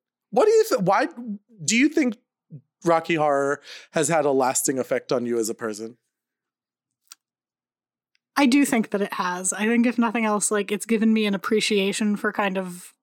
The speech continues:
Speaker 2: weird and wonderful things that on the outside are maybe not the best film that's ever been made.
Speaker 1: <laughs> Like
Speaker 2: Like
Speaker 1: what?
Speaker 2: Like, I feel very much the same way about, like, Little Shop of Horrors.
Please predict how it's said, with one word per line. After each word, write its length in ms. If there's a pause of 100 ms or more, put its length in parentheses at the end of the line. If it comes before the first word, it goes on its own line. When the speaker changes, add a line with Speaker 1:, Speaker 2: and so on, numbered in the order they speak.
(220)
Speaker 2:
weird 400
and 180
wonderful 440
things 460
that 220 (1500)
on 200
the 140
outside 400
are 100
maybe 280
not 380
the 100
best 420
film 540
that's 220
ever 240
been 200
made. 340 (640)
Speaker 1:
<laughs> 60 (300)
Like 340
Speaker 2:
Like 0
Speaker 1:
what? 240 (1300)
Speaker 2:
Like, 300
I 140
feel 260
very 240
much 260
the 100
same 260
way 160
about, 260
like, 160
Little 240
Shop 260
of 120
Horrors. 560